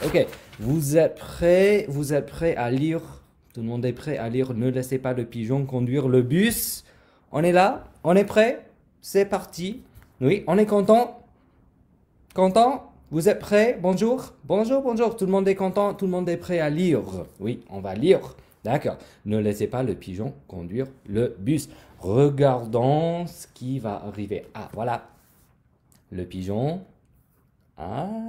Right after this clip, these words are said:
il veut conduire le bus. Il rêve, il rêve des bus qu'il peut conduire. Il dit, Hmm, je veux conduire un bus. C'est son rêve, c'est son rêve. Il veut,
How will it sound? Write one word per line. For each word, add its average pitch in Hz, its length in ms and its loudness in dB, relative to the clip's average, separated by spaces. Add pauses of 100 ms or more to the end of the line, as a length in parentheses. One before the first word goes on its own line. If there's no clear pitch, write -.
(580)
il 117 200 -8
veut 113 360 -6 (220)
conduire 107 420 -6 (100)
le 98 140 -4
bus. 110 220 -6 (320)
Il 135 160 2
rêve, 131 880 2 (100)
il 117 180 -6
rêve 117 520 2 (260)
des 90 240 -4
bus - 580 -10 (400)
qu'il 85 220 -14
peut 98 240 -10
conduire. 92 500 -12
Il 80 100 -16
dit, 80 220 -16
Hmm, 107 340 -6 (120)
je 87 220 -10
veux 95 180 -8
conduire 95 460 -8
un 85 100 -8
bus. - 500 -12 (240)
C'est 110 200 -8
son 95 260 -10
rêve, 101 380 -6 (320)
c'est 85 220 -16
son 80 180 -12
rêve. 87 340 -6 (100)
Il 85 160 -16
veut, 107 640 2